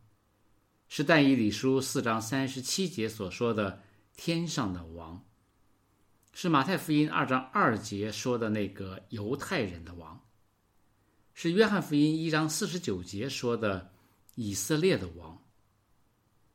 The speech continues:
是提摩太前书一章十七节说的那位勇士的君王，是启示录十五章三节说的万世之王，也是启示录十九章十六节所说的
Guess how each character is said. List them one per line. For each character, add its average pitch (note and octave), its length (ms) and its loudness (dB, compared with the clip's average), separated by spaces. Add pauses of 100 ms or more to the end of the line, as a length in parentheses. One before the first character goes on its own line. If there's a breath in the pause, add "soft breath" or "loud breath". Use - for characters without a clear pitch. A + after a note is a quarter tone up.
(160)
是 C3 240 2
提 - 140 -2
摩 C3+ 100 4
太 C3 180 2
前 A2+ 220 -2
书 A#2 200 -4
一 A#2+ 180 0
章 A#2 240 -2
十 B2+ 200 -4
七 G3 320 0
节 G#2+ 520 -2 (140)
说 B2 320 0
的 G#2+ 200 2
那 A2 240 0
位 G2 380 -4
勇 G2 320 -6
士 D#3+ 240 -2
的 - 140 -6
君 C3 300 0
王， - 260 -10 (1300)
是 - 180 -4
启 - 220 -2
示 D3+ 120 0
录 G3 280 4
十 - 240 2
五 D3 100 4
章 A2 180 -2
三 D#3+ 280 0
节 G#2 180 -2
说 G#2+ 180 -2
的 F#2+ 240 -6 (280 soft breath)
万 C#3+ 280 0
世 G#2+ 340 -4 (120)
之 - 160 -6
王， F#2 320 -10 (1000)
也 B2+ 120 2
是 B2+ 460 4
启 A#2 180 -4
示 A#2+ 160 -2
录 A#2 300 4
十 C3 180 -2
九 A2 180 0
章 A2 240 -2
十 A2+ 200 -4
六 G#3 200 2
节 G2 220 -2
所 F#2 220 -10
说 A2 200 -4
的 F#2+ 320 -6